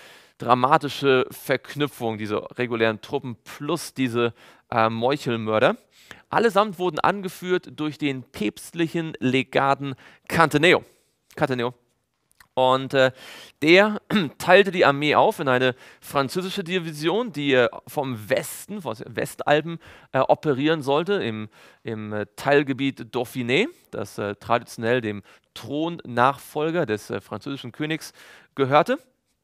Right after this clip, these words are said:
Denn dort in der ehemaligen Gegend der Albigenser gab es noch einige Rest übrige,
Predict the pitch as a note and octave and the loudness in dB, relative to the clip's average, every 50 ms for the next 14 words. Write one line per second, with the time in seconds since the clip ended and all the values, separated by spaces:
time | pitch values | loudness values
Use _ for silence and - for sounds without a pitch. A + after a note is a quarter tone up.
0 | _ _ _ _ _ - - - C3+ C#3 C3+ - D3 E3 G#3+ A3 - C3+ A#2+ A#2 | _ _ _ _ _ -20 -6 -2 -2 -2 0 0 2 4 4 4 2 2 0 2
1 | - B2 C#3 D3+ D3+ C#3+ C#3+ C#3 C3 C3+ B2 - - - - - A#2+ A2 C3+ E3 | 2 2 2 4 4 4 4 2 0 -2 -6 -14 -18 -20 -20 -18 -10 -6 -4 -2
2 | F3+ F#3 F#3+ F3 - B2 A2+ - C3 B2+ C3 B2 - - - D#3+ F3+ F#3 G3 E3+ | -2 -2 -4 -6 -10 -10 0 4 6 6 6 4 2 0 0 0 2 2 2 0
3 | C3+ C3 A#2 - - A#2 G#2 G#2+ A2+ D3 G3 F#3+ - - - - G#3 - - E3+ | -2 -6 -4 0 2 2 2 2 0 -4 -4 -2 -2 -2 -4 -4 -6 -12 -10 -8
4 | D#3+ D#3+ D#3 D3 D3+ C#3 - - E3+ E3+ - - - - - _ _ - - _ | -8 -8 -6 -6 -6 -6 -6 -8 -8 -10 -12 -16 -18 -20 -20 _ _ -20 -20 _
5 | _ _ _ _ _ _ _ _ _ _ _ _ _ _ - G#3 - - G#2+ G#2+ | _ _ _ _ _ _ _ _ _ _ _ _ _ _ -14 -14 -8 -6 -6 -2
6 | G#2+ C#3+ G3+ | -2 -2 -4